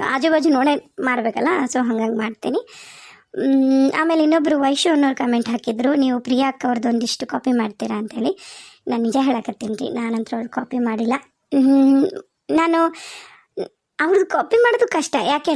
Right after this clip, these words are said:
ಯಾಕಂದ್ರೆ ಅವ್ರಿಗೆ ತುಂಬಾ ಜನ ಫ್ಯಾನ್ಸ್ ಅದಾರ. ಹ್ಮ್, ನನ್ ಕತಿನ ಏನಿಲ್ಲ ಅಂದ್ರೂ ಒಂದ್ ಹನ್ನೊಂದ್, ಹನ್ನೆರಡ್ ಸಾವಿರ ಮಂದಿ ನೋಡ್ತಾರ. ಅವ್ರ ಕತೆ ನೋಡ್ರೆ ನನ್ ಕತಿನೂ ನೋಡ್ತಾರ ಅಂತ ಗೊತ್ತಿಲ್ಲ ನನಗ.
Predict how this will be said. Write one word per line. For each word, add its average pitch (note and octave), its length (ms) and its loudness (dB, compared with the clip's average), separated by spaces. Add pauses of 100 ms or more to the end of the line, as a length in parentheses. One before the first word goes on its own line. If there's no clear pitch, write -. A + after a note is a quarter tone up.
(140)
ಯಾಕಂದ್ರೆ C#4+ 480 2
ಅವ್ರಿಗೆ D#4 380 0
ತುಂಬಾ E4 300 4
ಜನ F4+ 160 2
ಫ್ಯಾನ್ಸ್ C#4+ 340 -2
ಅದಾರ. A3 180 0 (340)
ಹ್ಮ್, D#4 220 4 (240)
ನನ್ E4 200 2
ಕತಿನ F4 320 2 (260)
ಏನಿಲ್ಲ E4 340 2
ಅಂದ್ರೂ D4 200 0
ಒಂದ್ E4+ 100 4
ಹನ್ನೊಂದ್, C#4 280 2
ಹನ್ನೆರಡ್ C4 220 -2
ಸಾವಿರ B3+ 160 0
ಮಂದಿ A#3+ 200 2
ನೋಡ್ತಾರ. A3 400 -4 (760)
ಅವ್ರ G4 120 2
ಕತೆ A#4 220 2
ನೋಡ್ರೆ A#4 340 2
ನನ್ F4+ 80 2
ಕತಿನೂ F#4 260 2
ನೋಡ್ತಾರ D4+ 300 2
ಅಂತ D4 180 0
ಗೊತ್ತಿಲ್ಲ B3 440 0
ನನಗ. G#3+ 440 -2